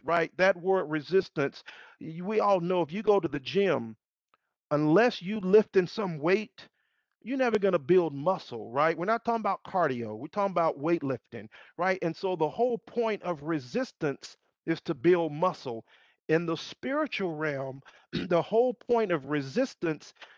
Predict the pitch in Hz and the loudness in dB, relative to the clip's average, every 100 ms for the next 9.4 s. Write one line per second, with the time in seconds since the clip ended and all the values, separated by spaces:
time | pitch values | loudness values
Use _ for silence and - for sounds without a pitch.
0 | - 175 - 165 131 180 180 165 151 143 | -2 0 0 -4 2 2 2 4 2 2
1 | 208 175 - - 277 277 220 - 220 214 | 2 2 2 0 0 0 -4 -6 -2 0
2 | 175 151 151 135 214 - 151 147 143 - | 0 -2 -4 0 -2 -2 -6 -4 -6 -2
3 | 151 139 107 104 _ _ _ 262 302 220 | -2 -2 -6 -14 _ _ _ 2 2 4
4 | 175 180 185 - 214 156 - 196 202 156 | 4 4 2 0 -2 -4 -2 -2 0 -2
5 | 120 117 98 95 _ _ - - 185 190 | -4 -6 -8 -16 _ _ -20 -2 0 2
6 | 277 294 190 - - 240 269 196 131 - | 2 2 0 -2 -2 0 0 -2 -2 -6
7 | 135 92 92 _ _ _ _ _ 170 202 | -6 -6 -8 _ _ _ _ _ 0 0
8 | - 180 185 185 160 156 285 330 262 - | 0 0 4 2 2 -2 2 2 0 -4
9 | - 165 233 | -4 0 0